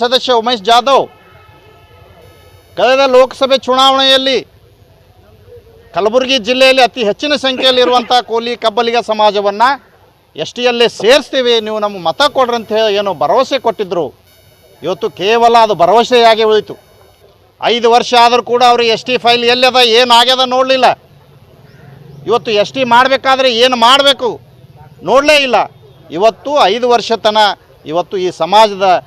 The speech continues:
ಎಸ್ ಟಿ ವಿಷಯದ ಬಗ್ಗೆ ಮಾತನಾಡದೆ, ಚರ್ಚೆ ಮಾಡದೆ, ಆ ಫೈಲ್ ಎಲ್ಲಿದೆ ಅಂತ ನೋಡಲಾರ್ದೇನೆ ಇವತ್ತು ನಮಗೆ ಅನ್ಯಾಯವನ್ನು ಮಾಡಿದ್ದಾರೆ ಡಾಕ್ಟರ್ ಉಮೇಶ್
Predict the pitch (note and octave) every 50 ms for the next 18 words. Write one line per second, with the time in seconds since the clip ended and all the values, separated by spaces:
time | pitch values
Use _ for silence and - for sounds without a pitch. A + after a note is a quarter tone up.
0 | _ _ - - B2 C#3 D#3+ D#3 - - C#4+ C#4+ C#4 C4 A#3 - A#3 A#3 A3+ G#3+
1 | F#3 G3+ F3 F3 G3+ G3 F3 D3+ - _ - _ - A#2 A#2 C#3+ F#3+ A#3 B3+ -
2 | - A3+ G#3+ G#3+ G#3 F#3+ G3 G3 E3+ C3 - _ _ _ _ - E3 E3 E3 -
3 | - C4+ C#4 C#4 B3 A#3 A3 G#3 G#3 G#3 G#3 G3+ F#3+ - - F#3 A3 A#3+ A3+ A3
4 | G3 G3 A#3 B3 C4 B3 B3 A#3+ A#3 G3 A3+ G#3+ F#3+ F#3 G3+ A#3 C4+ C4+ C4+ B3+
5 | B3 A3+ A3+ A3+ G#3+ A3 G3 G3 G3 F#3 _ - B3+ D4 C#4 - _ _ - C3+
6 | D3 D#3+ F#3 G3 B3 A#3 C#3 C#3+ D#3+ F#3 G#3+ A#3+ B3 A#3+ A3+ A3 G#3+ G#3 G3 F#3
7 | F3+ E3+ E3 D3 D#3+ D3 D3 C3 C#3 C#3 C3+ - F3 D#3+ C3+ C3+ D#3 F#3 E3+